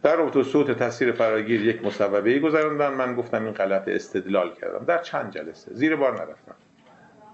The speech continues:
نهایتاً گفتیم پس یک تبصره‌ای بهش بزنید که این قانون زنجیرش کامل باشه، چون باید اجرایی باشه قانون. زیر بار نرفت. من با آقای مطهری گفتم آقای مطهری، این قانونی که دارید تصویب می‌کنید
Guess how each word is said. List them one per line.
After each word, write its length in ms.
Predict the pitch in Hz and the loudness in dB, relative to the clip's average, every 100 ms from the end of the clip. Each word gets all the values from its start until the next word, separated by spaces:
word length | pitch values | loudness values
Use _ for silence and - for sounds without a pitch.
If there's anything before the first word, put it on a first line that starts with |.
| - - - - - - | -20 -20 -20 -20 -18 0
نهایتاً 560 | 147 202 208 202 196 190 | 2 4 2 4 2 2
گفتیم 220 | 202 190 | 2 2
پس 160 | 180 | 4
یک 120 | 190 - | 0 -2
تبصره‌ای 440 | 120 - 110 127 | -4 0 4 4
بهش 220 | 160 - | 4 2
بزنید 360 | 165 156 156 151 | 2 4 2 0
که 80 | 151 | -2
این 140 | 156 | 0
قانون 400 | 127 104 104 127 | 2 2 2 0
زنجیرش 560 | 120 107 92 87 117 - | 2 0 0 0 0 0
کامل 400 | - 101 110 160 | -2 0 2 2
باشه، 300 | 165 - 98 | 0 -2 -6
چون 160 | - 117 | -4 -2
باید 120 | - | 0
اجرایی 420 | 110 92 95 101 | -2 0 2 4
باشه 220 | 160 - 101 | 4 2 -2
قانون. 280 | 92 - - - _ _ _ _ _ _ _ _ _ | -2 -4 -12 -20 _ _ _ _ _ _ _ _ _
زیر 160 | 160 185 | 2 4
بار 220 | 190 170 | 4 2
نرفت. 280 | 107 - - - - _ - - - _ _ - | -2 -4 -18 -20 -20 _ -20 -20 -20 _ _ 0
من 200 | 156 214 | 2 4
با 80 | 208 | 4
آقای 100 | 214 | 4
مطهری 400 | 190 180 165 190 | 4 4 2 2
گفتم 220 | 190 208 | 2 2
آقای 280 | 165 180 202 | 4 4 4
مطهری، 540 | 180 147 127 113 117 | 2 2 2 0 -2
این 120 | 147 156 | -4 0
قانونی 480 | 143 139 151 190 | 2 2 2 0
که 80 | 190 | 0
دارید 320 | 143 135 135 | 2 2 0
تصویب 580 | - 131 - - 131 123 | -4 -6 -6 -6 -6 -2
می‌کنید 500 | 127 127 127 131 175 | -2 -2 -2 0 -2